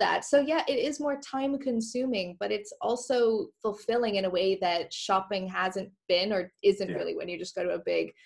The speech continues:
Speaker 1: place.
Speaker 2: Yeah.
Speaker 1: And I'm sure,
Speaker 2: Well
Speaker 1: like, you feel good about supporting your local brewery as well.
Speaker 2: Well, I, I suppose, you know, th-, there's local farmers markets. You know,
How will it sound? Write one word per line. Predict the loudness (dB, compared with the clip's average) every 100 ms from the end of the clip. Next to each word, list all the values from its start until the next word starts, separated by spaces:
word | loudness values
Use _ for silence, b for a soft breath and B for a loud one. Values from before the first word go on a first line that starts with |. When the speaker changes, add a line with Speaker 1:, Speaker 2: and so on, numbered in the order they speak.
| b 0
Speaker 1:
place. | 0
Speaker 2:
Yeah. |
Speaker 1:
And | 0
I'm | 0
sure, | 4
Speaker 2:
Well | 4
Speaker 1:
like, | 4 0
you | -4 -2
feel | -2
good | 2 0
about | 2 0 -2
supporting | -4 -2 0
your | 0 0
local | -2 -2 -4
brewery | -2 -2 -2 -2 -4 _
as | -4
well. | -2 -2 -6 _ _
Speaker 2:
Well, | 2 2
I, | 2 -2
I | 2
suppose, | 8 8 6
you | 0 2
know, | 4
th-, | 2 2
there's | 6
local | 6 6 2
farmers | 4 4 4 0
markets. | -4 -4 -8 -12 -10
You |
know, | -6 -6